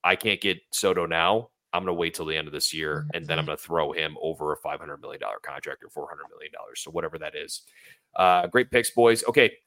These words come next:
uh, moving on to Blake Snell. I personally think, I think they get Ohtani, and I also think that they get Blake Snell. I'm gonna go with the Dodgers. I think the Dodgers are seeing this as a true opportunity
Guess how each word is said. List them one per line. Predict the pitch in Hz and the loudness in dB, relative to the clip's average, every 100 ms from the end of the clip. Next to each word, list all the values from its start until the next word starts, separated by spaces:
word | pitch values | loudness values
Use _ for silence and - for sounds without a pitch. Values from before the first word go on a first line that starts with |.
| 107 | 4
uh, | 107 | 6
moving | 113 135 | 6 4
on | 131 | 4
to | |
Blake | 98 107 120 113 | 2 6 6 4
Snell. | - 110 117 98 87 | 0 4 6 6 4
I | 101 113 127 135 127 | 6 8 8 4 -2
personally | 135 135 - 135 | -2 -2 -2 -6
think, | 127 135 131 127 - | -4 -4 -4 -6 -6
I | 101 | -4
think | 101 110 | -4 -4
they | 107 | -2
get | 101 | 0
Ohtani, | 95 - 101 110 123 151 - - | -2 0 0 6 4 4 -6 -6
and | 95 | -2
I | 92 | 2
also | 101 101 104 | 2 2 -4
think | - 101 95 | -6 -8 -8
that | 90 | -6
they | 90 87 82 | -4 -4 -6
get | - 85 - | -6 -6 -6
Blake | 82 82 | -8 -8
Snell. | - 80 | -8 -8
I'm | 80 | -8
gonna | 85 | -6
go | 82 | -6
with | 82 | -8
the | 78 | -10
Dodgers. | - 80 80 82 80 - | -6 -4 -4 -6 -10 -8
I | 92 | -8
think | 107 | -6
the | 101 | -6
Dodgers | 90 92 92 90 90 85 - | 0 4 4 2 -2 -4 -6
are | 87 | -4
seeing | - 98 92 90 | -2 -2 -4 -4
this | 85 | -6
as | 92 82 | -6 -8
a | |
true | 80 - 92 92 | -10 -6 2 2
opportunity | 92 - - 92 87 87 85 82 | 2 -2 -8 -6 -6 -6 -6 -10